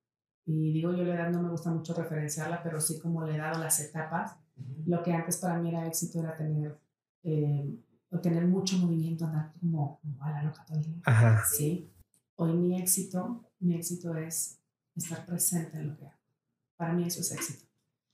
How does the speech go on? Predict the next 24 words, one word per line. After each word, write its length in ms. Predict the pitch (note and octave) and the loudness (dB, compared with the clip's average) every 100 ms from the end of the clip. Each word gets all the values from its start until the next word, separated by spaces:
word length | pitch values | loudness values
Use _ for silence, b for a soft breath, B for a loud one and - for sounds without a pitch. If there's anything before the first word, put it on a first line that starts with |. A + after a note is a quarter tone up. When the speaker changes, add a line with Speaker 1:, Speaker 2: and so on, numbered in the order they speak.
| _ | _
Speaker 1:
Éxito 420 | F#3 G3 G3+ G3 | 0 2 2 2
hoy 100 | F#3+ | 2
yo 140 | F#3+ F#3 | 2 0
ya 200 | G3 F#3+ | 0 0
lo 100 | F#3 | 0
disfruto 480 | F3 - F3+ G3 | -2 -2 -2 0
de 60 | F#3+ | -2
que 100 | F3+ | 0
si 100 | F3 | -2
estoy 220 | E3+ F#3 | -2 -2
aquí 200 | F#3 F#3 | -4 -4
contigo, 380 | F3+ F3 F3+ F3 | -2 -2 0 0
estoy 300 | F3 - E3 | -2 -2 -2
contigo 600 | E3+ D#3+ D#3 E3+ F3+ G3+ F#3 | -2 -4 0 0 0 -2 -4
de 80 | |
la 120 | D#3+ D3 | -4 -4
forma 260 | D#3+ D#3+ | -4 -4
más 400 | D#3 D#3 D#3 - | -4 -2 -2 -2
coherente, 520 | D#3 D3+ D3+ D3+ F3 F3+ | -2 -2 0 -2 -6 -6
de 100 | E3 | -6
la 100 | C#3 | -6
forma 260 | D3+ D3 | -6 -6
más 280 | C#3+ C#3 - | -6 -8 -10
presente. 560 | - C3+ - D3 C#3+ - | -8 -4 -2 0 -2 -6